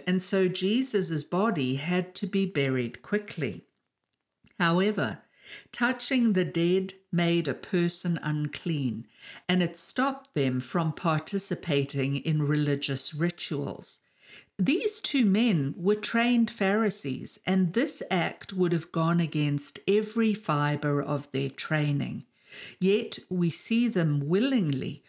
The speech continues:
put aside all of the strict legalism of their past to openly follow Christ, even if it made them unclean at Passover, according to the law of Moses.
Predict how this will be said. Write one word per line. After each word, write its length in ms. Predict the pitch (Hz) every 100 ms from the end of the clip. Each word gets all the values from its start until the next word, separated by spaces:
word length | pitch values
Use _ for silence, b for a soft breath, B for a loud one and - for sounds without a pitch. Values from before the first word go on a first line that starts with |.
| b b
put 220 | - 269
aside 580 | 320 285 - 214 196 196
all 340 | - 202 226 240
of 180 | 233
the 100 | -
strict 580 | 170 - - 262 269 -
legalism 920 | 202 208 226 226 214 214 208 196 202 196
of 260 | 180 180
their 200 | - 165
past 680 | - - 165 131 139 - - B B B -
to 260 | 220 208
openly 680 | - 226 233 - 247 226 208
follow 480 | 185 180 175 160 151
Christ, 680 | 147 - 147 139 139 - -
even 400 | 233 269 285 247
if 160 | 226 220
it 120 | -
made 400 | 180 175 175 170
them 180 | 156 156
unclean 840 | - 190 180 - - 202 190 147 135
at 220 | 110 -
Passover, 920 | - 170 170 - 139 113 110 - 117 b b b -
according 600 | 165 - 175 156 160 151
to 140 | -
the 120 | 151
law 320 | 147 139 139 135
of 160 | 123
Moses. 720 | 131 131 143 135 - - -